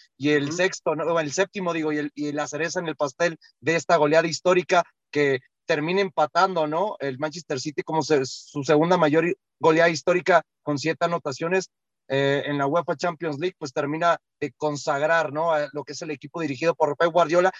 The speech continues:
Speaker 1: Y no, yo me quedo fuera del resultado, que
Speaker 2: Sí.
Speaker 1: creo que sí es un poquito re-, recalcante, ¿no? O, o, o resaltador,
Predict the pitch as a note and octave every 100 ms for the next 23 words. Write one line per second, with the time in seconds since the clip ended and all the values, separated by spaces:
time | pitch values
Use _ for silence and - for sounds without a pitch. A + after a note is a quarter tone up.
0 | - - F3+ F#3+ - E3+ B3+ D4+ - D4
1 | D#4+ - A3+ B3+ C#4+ G3+ F3+ E3 E3 D3
2 | F3+ A#3 C#4+ _ _ - E3+ - - E3+
3 | D3+ E3 F#3 A3+ G#3+ F3+ G3+ G3 G#3 F#3
4 | F#3+ F#3+ G#3+ G3 E3+ - D#3+ D#3+ D3+ D3
5 | F3+ F#3+ F#3 F#3 F3+ G#3+ D3+ C#3+ - C#3+
6 | D3+ D3+ D3 D#3 C#3+ D3 D#3 F#3